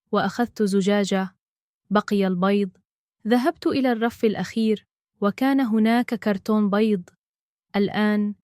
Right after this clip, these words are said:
لدي كل شيء. ذهبت إلى الصندوق.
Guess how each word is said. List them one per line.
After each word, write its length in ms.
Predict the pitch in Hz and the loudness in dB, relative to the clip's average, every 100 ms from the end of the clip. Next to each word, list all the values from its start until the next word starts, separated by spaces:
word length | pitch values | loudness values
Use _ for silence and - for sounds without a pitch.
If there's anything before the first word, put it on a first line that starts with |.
| _ - | _ -2
لدي 440 | 202 202 254 233 | 0 2 2 0
كل 340 | 202 220 214 196 | 0 0 0 0
شيء. 380 | - 196 190 - _ _ _ _ - | -2 -2 -4 -10 _ _ _ _ -4
ذهبت 400 | 196 190 240 - | -2 0 -2 -4
إلى 220 | 233 214 | -4 -2
الصندوق. 720 | 208 - 208 196 190 196 - | -2 -4 -2 0 2 0 -2